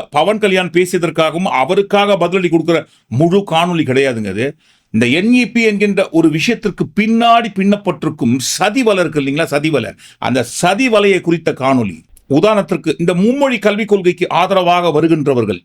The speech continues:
"மூன்றாவது மொழியை ஏற்றுக்கொள்ளுங்கள், படிக்கிறதுல என்னங்க உங்களுக்கு பிரச்சனை?" வந்து நிக்கிற எல்லாருமே சொல்ற முதல் வார்த்தை, ஏங்க, ஒரு மாநிலத்தோட முதல் மொழி, அது எந்த மாநிலத்தோட முதல் மொழியோ அந்த மாணவர்கள் வந்து அந்த மொழியை தேர்ந்தெடுத்துக்க போறாங்க.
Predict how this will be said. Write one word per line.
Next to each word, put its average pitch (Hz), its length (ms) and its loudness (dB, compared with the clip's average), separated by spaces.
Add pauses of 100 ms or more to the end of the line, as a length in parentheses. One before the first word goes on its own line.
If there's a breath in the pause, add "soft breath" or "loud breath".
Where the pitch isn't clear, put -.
(120)
"மூன்றாவது 160 480 2
மொழியை 143 300 2
ஏற்றுக்கொள்ளுங்கள், 139 600 0
படிக்கிறதுல 165 460 0
என்னங்க 170 320 0
உங்களுக்கு 147 280 0 (280 loud breath)
பிரச்சனை?" 180 460 0
வந்து 175 260 0
நிக்கிற 170 340 0
எல்லாருமே 175 460 2
சொல்ற 175 360 0
முதல் 151 300 0
வார்த்தை, 135 400 -2 (520 soft breath)
ஏங்க, 185 240 0 (100)
ஒரு 165 180 2
மாநிலத்தோட 190 600 2 (140)
முதல் 190 240 2
மொழி, 139 240 0 (480)
அது 143 200 -2
எந்த 165 200 0
மாநிலத்தோட 160 480 0
முதல் 135 240 0
மொழியோ 131 240 2
அந்த 175 200 0
மாணவர்கள் 147 420 0
வந்து 143 140 0
அந்த 143 140 0
மொழியை 135 280 0
தேர்ந்தெடுத்துக்க 107 480 -2
போறாங்க. 76 300 -10